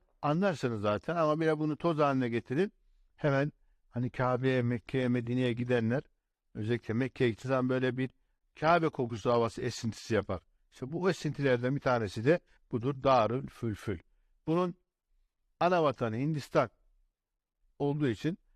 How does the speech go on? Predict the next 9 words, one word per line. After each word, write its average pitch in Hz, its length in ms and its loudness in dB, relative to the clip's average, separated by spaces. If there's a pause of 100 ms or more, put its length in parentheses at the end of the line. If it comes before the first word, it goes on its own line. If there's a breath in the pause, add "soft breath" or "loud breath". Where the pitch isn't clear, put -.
(200)
Arapça 147 600 2
biber 165 260 2
ağacı 127 460 2
anlamına 110 560 0
gelir. 90 440 -8 (420)
Bunun 131 240 -4
Arapçada, 139 640 2 (400)
Arap 139 320 0
kökenli 95 520 -2